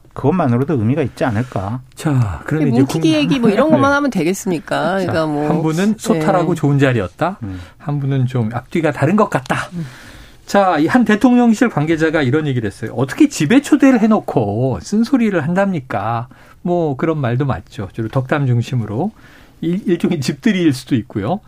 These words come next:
Speaker 2: 자, 당시의 분위기가 아주 좋았다 이런 평가가 나왔는데 민감한 얘기는 안 나왔다. 근데 이게 제가 보도를 보면서는 세 시간 이십 분 동안 자리가 이어졌어요. 그럼 보통 이게 당연히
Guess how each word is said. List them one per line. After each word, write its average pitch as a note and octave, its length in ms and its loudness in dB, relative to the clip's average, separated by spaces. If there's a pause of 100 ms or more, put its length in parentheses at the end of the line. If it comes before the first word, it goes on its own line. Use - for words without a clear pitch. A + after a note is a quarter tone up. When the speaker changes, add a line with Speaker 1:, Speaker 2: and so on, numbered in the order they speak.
(500)
Speaker 2:
자, E3+ 160 0
당시의 G#3+ 360 2
분위기가 F3+ 340 0
아주 D3 160 -2
좋았다 D3+ 360 0
이런 A#2+ 200 0
평가가 D#3 320 -2
나왔는데 G2+ 680 -6 (200)
민감한 D3 680 -2
얘기는 G3 280 0
안 A#2+ 140 0
나왔다. - 460 -4 (460)
근데 F#3 260 0
이게 D#3+ 260 0
제가 C#3 260 2
보도를 C3+ 280 0
보면서는 A2+ 520 -2
세 G#3 300 0
시간 G3+ 420 -2
이십 B2 360 -2
분 B3+ 180 0
동안 A2+ 400 -4 (800)
자리가 C3 300 0
이어졌어요. A2+ 640 0 (480)
그럼 G3 180 -2
보통 D3 380 -2
이게 D#3 300 -2
당연히 A#2+ 680 -2